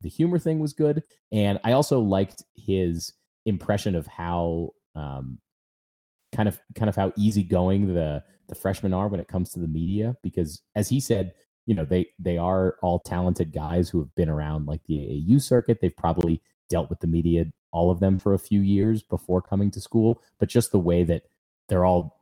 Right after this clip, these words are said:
grounded and, and, and able to, to communicate with adults so often, uh, is really impressive to me, and, and something that I, I, I think I, I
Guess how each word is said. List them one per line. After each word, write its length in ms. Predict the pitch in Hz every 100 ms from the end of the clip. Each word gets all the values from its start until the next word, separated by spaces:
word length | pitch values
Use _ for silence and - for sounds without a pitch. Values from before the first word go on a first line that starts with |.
| 98
grounded 480 | - 85 90 87 85
and, 160 | 78
and, 260 | - 76 78
and 320 | 87 78 76 - -
able 340 | 92 87 85
to, 480 | - 87 73 71 - _ _ _ _ _ _ _ -
to 80 | 107
communicate 520 | - 80 90 - -
with 120 | 87
adults 480 | 78 73 78 - - -
so 260 | - 87
often, 360 | 87 90 110 110 - _ _ -
uh, 120 | - -
is 140 | 90
really 180 | 120 110
impressive 440 | 87 92 92 85
to 80 | -
me, 140 | 82
and, 120 | 78 71
and 180 | 85 76
something 320 | - 104 101
that 140 | 92 -
I, 120 | 113 -
I, 180 | 131 - _ _ _ _ _ -
I 80 | 120
think 180 | 139 120
I, 220 | 101 80 - _ -
I 340 | 87 82 80